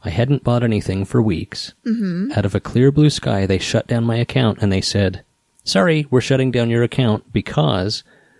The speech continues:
Speaker 1: we just shut down this other account and we think that your account is linked to that account."
Speaker 2: Wow.
Speaker 1: And so I called them and I said, "My account is not linked to that account."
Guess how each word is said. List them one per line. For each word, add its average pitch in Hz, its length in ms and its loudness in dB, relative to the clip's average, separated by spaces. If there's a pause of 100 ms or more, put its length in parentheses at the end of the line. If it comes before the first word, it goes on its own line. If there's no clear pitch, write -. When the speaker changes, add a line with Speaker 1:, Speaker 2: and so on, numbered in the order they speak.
(320)
Speaker 1:
we 110 120 0
just 120 280 -2
shut - 360 -4
down 98 460 -2 (240)
this - 260 -4
other 139 220 2
account 90 420 -4 (540)
and 92 160 -4
we 101 180 0
think 98 340 -6
that - 220 -8
your 113 340 2
account - 440 -4
is 90 220 -6
linked 98 380 -4
to 98 120 -2
that 85 160 -4
account." 82 400 -8 (640)
Speaker 2:
Wow. 160 300 -4 (1120)
Speaker 1:
And 95 180 0
so - 160 0
I 101 80 0
called 143 240 0
them 101 220 0
and 87 100 -4
I 87 60 -6
said, 90 360 -2
"My 95 280 -2
account 98 420 -2
is 82 100 -4
not 101 440 -2
linked - 420 -8 (640)
to 101 100 -6
that 90 160 -4
account." 87 400 -8